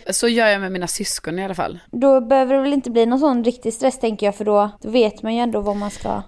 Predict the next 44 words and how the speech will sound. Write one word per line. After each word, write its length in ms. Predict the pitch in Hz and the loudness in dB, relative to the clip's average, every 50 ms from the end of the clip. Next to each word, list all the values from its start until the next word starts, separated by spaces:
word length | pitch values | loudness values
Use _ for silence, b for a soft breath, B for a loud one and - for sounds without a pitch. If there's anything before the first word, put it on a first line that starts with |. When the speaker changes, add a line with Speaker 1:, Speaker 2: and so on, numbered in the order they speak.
| - - | -12 -12
Speaker 1:
Jo, 440 | 240 214 220 254 269 269 262 262 | -10 -6 -2 0 2 2 2 2
men 180 | 254 247 240 226 | 2 0 0 2
du 80 | 220 240 | 2 2
Speaker 2:
ge 60 | 240 | 2
Speaker 1:
vet, 80 | 208 196 | 2 0
Speaker 2:
sig 220 | - - 240 226 226 | 0 2 2 4 4
ut 60 | 214 | 4
Speaker 1:
Sofia, 160 | 202 196 190 | 4 4 2
Speaker 2:
efter. 180 | - - 214 202 | 0 0 0 0
Speaker 1:
det 120 | 196 190 | 0 0
är 260 | 185 180 180 180 180 | 0 -2 -4 -6 -6
mycket 640 | 180 185 185 196 202 202 190 - - - - 190 170 | -6 -6 -6 -6 -6 -6 -8 -10 -12 -4 0 2 2
organisering 800 | 170 180 180 180 180 175 180 170 - - 185 175 165 165 165 170 | 4 2 2 0 0 0 0 -2 -2 0 2 2 2 0 0 -2
bakom 340 | 180 175 165 - - 165 170 | -4 -4 -4 -4 -6 -6 -4
detta. 380 | 165 165 - - - 151 151 | -4 -6 -4 -2 -2 -2 -2
Du 200 | 151 151 170 165 - - - | 0 0 0 -2 -2 -2 -4
anar 460 | 185 190 185 190 185 165 160 156 - - - | -2 -2 0 -2 -2 -2 -2 -4 -4 -6 -6
inte. 560 | - 214 214 196 180 - - - - 185 170 - b b b b b b b b b b b b | -6 -4 -4 -4 -6 -10 -4 -2 -2 -2 -2 -4 b b b b b b b b b b b b
Alltså, 340 | - 185 190 190 - - 226 | -4 -2 -2 -2 0 2 2
jag 120 | 214 202 | 4 4
har 140 | 196 202 190 | 4 2 2
ju 220 | 196 190 196 190 | 2 0 0 0
igång, 380 | 196 196 208 220 214 214 208 190 | 0 0 0 0 0 0 -2 -4
jag 140 | 185 196 202 | -4 -6 -4
kanske, 260 | - 220 208 196 - - - | -2 -4 -4 -4 -6 -4 -2
jag 280 | 202 202 190 185 185 | 0 2 2 2 2
var, 120 | 185 180 175 | 0 0 0
hur 140 | 190 190 | -2 -2
många 240 | 196 196 190 190 185 | -4 -4 -6 -6 -6
grupper 320 | 180 185 190 185 - 175 175 | -6 -6 -6 -6 -6 -6 -6
kan 180 | - 185 170 | -4 -4 -2
jag 120 | 170 175 170 | -2 -2 -2
ha 100 | 175 175 | -2 -4
igång 340 | 175 180 220 202 180 180 | -2 -2 -2 -2 -2 -4
samtidigt? 720 | 175 - 214 214 208 - - 180 151 165 170 170 - - b b b b b b b b b b b - | -6 -6 -6 -6 -6 -4 -2 0 0 0 0 -2 -6 -12 b b b b b b b b b b b -6
Alltså, 180 | 196 190 208 190 | -4 -4 -4 -4
tre 500 | - - - - 233 233 220 202 196 185 | -6 -4 -2 0 2 2 4 2 2 0
syskon 840 | - - 208 202 - - - - 185 175 170 170 175 180 175 175 b b b b b b b b b b b b - | 0 -2 -2 -2 -2 -4 -4 -2 0 0 0 0 -2 -4 -8 -12 b b b b b b b b b b b b -8
och 120 | - 190 | -8 -4
sen 240 | - - 196 190 190 | -2 -2 0 0 0
har 120 | 185 190 | -2 -2
man 260 | 185 185 180 180 185 - - | -2 -2 -2 -4 -4 -8 -12
grupper 760 | - - 180 - - 220 214 - - - - 185 180 180 180 | -14 -14 -8 -4 -2 -2 -2 -4 -6 -2 0 0 2 2 0
med 400 | 185 185 180 175 170 165 160 | -2 -2 0 0 0 -2 -4